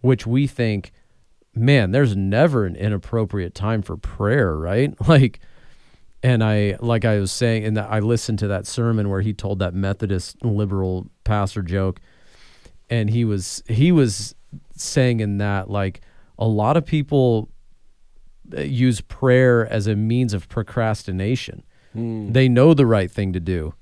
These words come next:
Speaker 1: And we hear it all the time, right? "Hey, uh, you should become a member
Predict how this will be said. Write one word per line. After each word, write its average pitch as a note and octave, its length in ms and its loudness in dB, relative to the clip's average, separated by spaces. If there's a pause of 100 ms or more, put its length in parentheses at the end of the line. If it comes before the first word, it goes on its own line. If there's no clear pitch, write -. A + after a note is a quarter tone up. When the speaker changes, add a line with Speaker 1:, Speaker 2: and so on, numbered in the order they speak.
Speaker 1:
And D3+ 200 6
we F3+ 140 8
hear F3 180 10
it E3 60 8
all E3 100 10
the D#3 80 6
time, D3 300 4
right? C#3 220 4 (540)
"Hey, F#3+ 300 8
uh, C#3+ 180 8
you C3 220 4
should G3+ 180 0
become A3 300 4
a E3 60 8
member B2 520 2